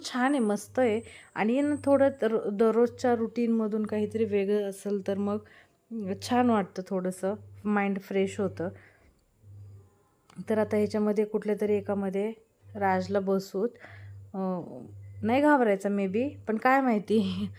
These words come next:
<laughs> फर्स्ट टाईमच आलाय तो, फर्स्ट टाईमच हे सगळं बघतोय,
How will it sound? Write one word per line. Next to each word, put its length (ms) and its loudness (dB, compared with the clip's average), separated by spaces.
<laughs> 200 -14
फर्स्ट 260 4
टाईमच 440 4
आलाय 340 4
तो, 140 -8
फर्स्ट 300 -4
टाईमच 380 2
हे 80 0
सगळं 360 -2
बघतोय, 400 -4